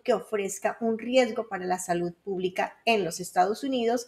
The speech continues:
y por esa razón es que hacemos los exámenes médicos. Estos exámenes médicos, que es la forma I seis nueve tres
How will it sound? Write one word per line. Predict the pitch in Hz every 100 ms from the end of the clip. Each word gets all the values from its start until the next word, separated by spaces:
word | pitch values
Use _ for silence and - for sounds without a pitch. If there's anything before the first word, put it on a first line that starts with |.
| - - - -
y | 359 349
por | 320
esa | 294 294
razón | 285 277 262 247 247 -
es | 208
que | - 247
hacemos | - 220 202 196 -
los | 190 175
exámenes | - - 165 175 175 165 -
médicos. | 175 175 151 151 - - - - - - -
Estos | 190 202 233
exámenes | 233 202 185 208 214
médicos, | 226 254 269 226 214
que | 185
es | 185
la | 196
forma | - 214 214 -
I | 277
seis | 285 294 294
nueve | 294 277 277 277
tres | 247 254 262